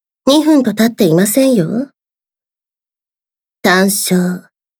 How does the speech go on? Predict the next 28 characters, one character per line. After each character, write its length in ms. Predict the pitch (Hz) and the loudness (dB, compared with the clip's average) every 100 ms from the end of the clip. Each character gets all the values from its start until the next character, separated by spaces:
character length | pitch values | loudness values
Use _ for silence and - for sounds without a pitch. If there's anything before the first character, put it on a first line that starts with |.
| - | 0
包 260 | 233 247 247 | 2 2 0
茎、 380 | - 233 220 233 - _ _ _ _ _ - | 0 0 0 -6 -12 _ _ _ _ _ -12
そ 240 | - 185 | -2 0
の 160 | 190 226 | 2 0
上、 420 | 233 226 226 - - - _ _ _ _ | -2 -4 -6 -12 -20 -20 _ _ _ _
射 220 | - 269 254 | -4 0 0
精 220 | 294 294 | 2 2
に 140 | 294 | 0
か 100 | 294 | -2
か 140 | 294 294 | 0 0
る 100 | 202 | 0
時 160 | 190 | 0
間 180 | 226 254 | 0 0
ま 120 | 311 | 0
で 100 | 311 | 2
短 400 | 202 196 208 220 | 2 0 0 0
い 40 | 214 | 2
だ 100 | 190 | 2
な 160 | 175 | 0
ん 80 | 175 | -4
て。 340 | - - 180 _ _ _ _ _ _ _ _ _ _ _ _ _ _ _ | -10 -12 -14 _ _ _ _ _ _ _ _ _ _ _ _ _ _ _
少 340 | - - - 247 | -16 -16 -4 -2
し、 420 | 247 - - - - _ _ _ _ _ _ _ _ _ _ | -2 -6 -10 -16 -20 _ _ _ _ _ _ _ _ _ _
驚 360 | - 185 202 233 | -2 0 0 0
き 120 | 269 | -2
ま 120 | 269 | -2
し 120 | 277 | -4
た。 320 | - 175 - | -8 -10 -12